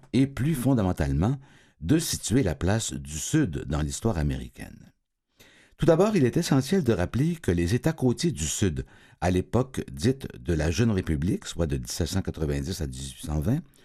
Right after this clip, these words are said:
occupent une place centrale sur l'échiquier politique des États-Unis. Quatre des cinq premiers présidents sont des Virginiens. Parmi eux, George Washington a mené l'armée américaine,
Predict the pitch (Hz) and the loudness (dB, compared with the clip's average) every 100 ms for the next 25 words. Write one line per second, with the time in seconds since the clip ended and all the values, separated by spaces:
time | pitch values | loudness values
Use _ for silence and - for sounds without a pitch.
0 | _ _ _ _ - 135 226 - 104 117 | _ _ _ _ -2 0 2 2 2 2
1 | 151 - - - - 165 - 90 95 107 | 0 0 -4 -6 -2 0 0 0 2 0
2 | - - 101 98 - - 139 87 78 - | -4 -2 0 0 -2 -2 0 0 0 0
3 | 135 80 76 98 104 76 60 - _ _ | 0 0 -2 0 0 -2 -4 -6 _ _
4 | _ _ _ _ _ - 185 202 120 87 | _ _ _ _ _ 0 0 2 2 2
5 | 87 - 190 190 117 104 135 135 95 82 | 0 2 2 2 2 2 2 0 0 0
6 | 80 107 139 117 113 85 85 110 82 82 | 2 2 2 2 2 2 0 0 0 0
7 | 67 58 - _ _ _ _ _ _ _ | 0 -4 -14 _ _ _ _ _ _ _
8 | _ 92 76 71 107 170 - - 80 104 | _ -2 2 2 4 2 0 -4 0 0
9 | 82 73 - 71 - 117 165 80 - 82 | 0 -4 -2 -2 0 2 2 0 -2 0
10 | 82 90 98 78 80 82 69 69 - 95 | 2 2 2 0 2 2 0 -4 -2 0
11 | 170 156 | 0 -2